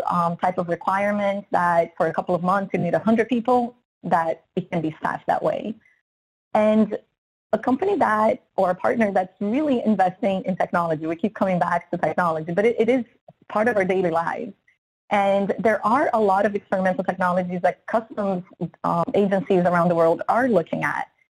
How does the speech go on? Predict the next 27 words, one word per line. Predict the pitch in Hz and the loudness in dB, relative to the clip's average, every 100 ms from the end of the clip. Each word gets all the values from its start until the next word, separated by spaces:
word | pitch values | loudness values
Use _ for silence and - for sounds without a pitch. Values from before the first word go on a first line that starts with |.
| _ - | _ -2
things | 208 202 | 0 0
like | 185 | 0
blockchain | 185 185 - - 180 180 | 0 0 -2 -4 0 0
and | 170 | 2
artificial | 170 175 175 - 156 | 0 0 -2 -2 -4
intelligence. | 156 175 165 - 175 - | 0 0 0 -4 -10 0
So | 208 180 - - _ | 2 2 -4 -20 _
you | - | 0
want | 247 339 | 2 2
a | |
partner | - 226 226 | -2 0 2
that's | 196 185 | 2 0
able | 214 220 | 0 2
to | 220 202 180 - - | 0 0 -2 -4 -2
seriously | 262 240 233 196 | 2 2 2 0
invest | 180 180 175 - | 2 2 0 0
on | 185 | 0
those | 170 170 170 170 _ _ _ _ - | 2 2 0 -4 _ _ _ _ -4
types | - 233 | -2 0
of | 208 | 0
technologies | - - 180 175 170 165 | -2 -2 0 0 0 -2
as | 165 | 0
well, | 247 262 196 - | 2 2 2 -2
so | 185 | 0
that | 185 185 | 0 2
when | 202 208 | 0 2
those | 240 | 0